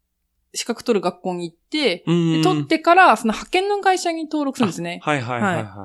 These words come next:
Speaker 2: い。
Speaker 1: はい。で、その派遣の会社から、「ここの病院どうですか？」って斡旋があって、
Speaker 2: うん。
Speaker 1: で、それを受けて働くっていう感じ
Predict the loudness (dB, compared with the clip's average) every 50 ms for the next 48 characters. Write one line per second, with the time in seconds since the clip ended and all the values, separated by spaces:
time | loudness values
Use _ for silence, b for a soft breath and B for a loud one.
0 | -16 -16 -16 -14 -12 -6 -2 -2 0 -2 -2 -4 -2 -2 0 0 0 0 -2 0
1 | 2 2 2 2 2 2 2 2 2 2 0 -2 -2 -2 -2 0 0 0 -2 -2
2 | -6 -10 -6 -4 -2 -2 2 2 2 2 4 4 2 2 2 0 -2 -6 -4 -4
3 | -4 -4 -4 _ -8 -6 -6 -6 -6 -6 -6 -6 -4 -2 -4 -4 -6 -8 _ -6
4 | -2 0 0 0 0 -2 -4 -6 -6 -6 -4 -2 2 2 2 2 2 2 -2 -2
5 | -2 -2 -4 -2 0 0 -2 -4 -8 -8 -8 -6 -4 -4 -6 -6 -8 -8 -12 -12
6 | -12 _ -14 -14 -12 -12 -12 -14 -14 -16 -16 -18 -20 -20